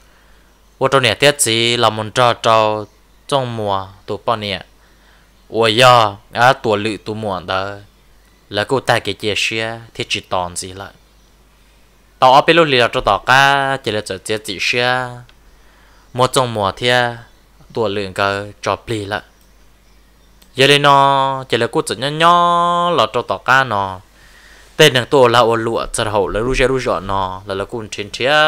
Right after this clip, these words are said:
thì cô nó nông. Tên thằng tua là ô lụa là là cô hai tiền là chỉ bao chỉ bỏ lại thía. Chỉ nhớ chỉ tao là trong đấy đó, cá nó thì trong mùa bỏ nè, giờ chỉ là một chút gì chia lợ. Họ nhớ lên từ tuổi lư nè thiết gì,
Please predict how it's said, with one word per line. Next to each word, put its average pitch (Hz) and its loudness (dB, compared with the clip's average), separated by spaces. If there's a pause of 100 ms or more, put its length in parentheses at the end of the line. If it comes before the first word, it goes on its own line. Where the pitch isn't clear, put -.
(340)
thì 120 -8
cô 120 -10
nó 110 -12
nông. 113 -12 (800)
Tên 127 4
thằng 120 -2
tua 123 4
là 110 4
ô 107 4
lụa 104 -2
là 95 -4
là 95 -4
cô 120 -4
hai 110 -4
tiền 98 -2
là 98 -4
chỉ 104 -6
bao 120 -2
chỉ 101 -8 (100)
bỏ 110 -2
lại 101 -16 (100)
thía. 104 -14 (1500)
Chỉ 113 -8
nhớ 151 6
chỉ - -6
tao 135 4
là 117 4
trong 123 0
đấy 113 2
đó, 113 0
cá 131 2
nó 131 -2
thì 127 -2 (420)
trong 123 -4
mùa 101 -4
bỏ 113 0
nè, 101 -8 (140)
giờ 95 -10
chỉ 107 -4
là 104 -6
một 101 -12
chút 101 -8
gì 101 -14
chia 117 -4
lợ. 110 -8 (920)
Họ 113 -2
nhớ 127 2
lên 139 4
từ 107 0
tuổi 107 -2
lư 104 -2
nè 101 -4
thiết 135 -6
gì, 107 -8